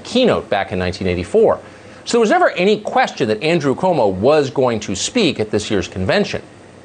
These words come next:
What we did not expect in a million years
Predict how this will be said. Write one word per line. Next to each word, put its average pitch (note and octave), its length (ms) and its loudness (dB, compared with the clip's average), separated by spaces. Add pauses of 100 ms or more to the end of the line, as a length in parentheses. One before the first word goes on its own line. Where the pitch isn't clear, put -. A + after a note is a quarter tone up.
(180)
What B3+ 160 4
we C4 180 2
did A#3+ 160 0
not C#4+ 180 2
expect - 520 -2
in F3+ 180 2
a G3 40 4
million G#3+ 440 4
years F#3+ 440 0